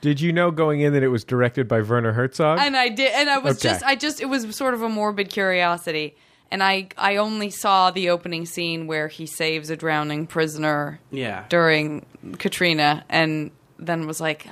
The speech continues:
Speaker 2: "I don't know if I'm up for this."
Speaker 1: I wanna mention, speaking of Werner Herzog, and we'll get back to Nicolas Cage in a moment, that I saw Werner Herzog's new documentary. It's a three D documentary about some of the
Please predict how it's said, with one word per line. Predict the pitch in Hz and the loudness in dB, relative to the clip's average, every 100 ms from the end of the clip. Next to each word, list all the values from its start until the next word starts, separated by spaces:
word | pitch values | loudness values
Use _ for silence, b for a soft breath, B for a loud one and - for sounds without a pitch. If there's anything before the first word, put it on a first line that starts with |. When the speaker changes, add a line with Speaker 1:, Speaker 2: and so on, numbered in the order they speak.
| 165 | -6
Speaker 2:
"I | 170 156 | -4 -4
don't | 151 147 | -6 -12
know | 135 131 | -12 -12
if | 160 - | -10 -10
I'm | 196 202 | -10 -6
up | - | -6
for | - | -2
this." | 202 214 220 240 277 | -4 -2 -4 -4 -4
Speaker 1:
I | 160 220 | -2 -2
wanna | 269 254 | -2 -2
mention, | 196 180 156 143 | 0 0 0 -2
speaking | 127 185 190 185 | 0 -2 0 0
of | 143 | 2
Werner | 139 135 | 4 4
Herzog, | 123 117 - 104 98 | 4 4 4 4 4
and | 104 107 | 0 2
we'll | 117 | 2
get | 120 123 | 2 4
back | 131 120 | 2 2
to | |
Nicolas | 117 113 110 98 | 0 0 0 0
Cage | 110 98 | 0 2
in | 95 | 0
a | |
moment, | 95 92 87 | 0 0 0
that | 131 - | -2 2
I | 151 196 | 4 4
saw | 196 190 156 | 4 2 4
Werner | 123 143 143 | 4 4 4
Herzog's | 131 135 127 - 123 110 101 - | 4 4 2 4 4 4 0 -4
new | 135 135 165 180 175 175 | 0 4 6 6 6 2
documentary. | 139 143 139 147 131 123 107 101 | 2 2 4 4 4 6 4 2
It's | 98 | 2
a | 113 | -2
three | - 156 170 | -2 2 2
D | 180 180 | 4 2
documentary | 156 143 143 135 127 120 113 107 B B B - | 4 2 2 2 4 4 4 4 B B B -4
about | 123 120 117 120 | 2 4 4 4
some | 139 127 | 2 2
of | 120 | 4
the | 117 | 4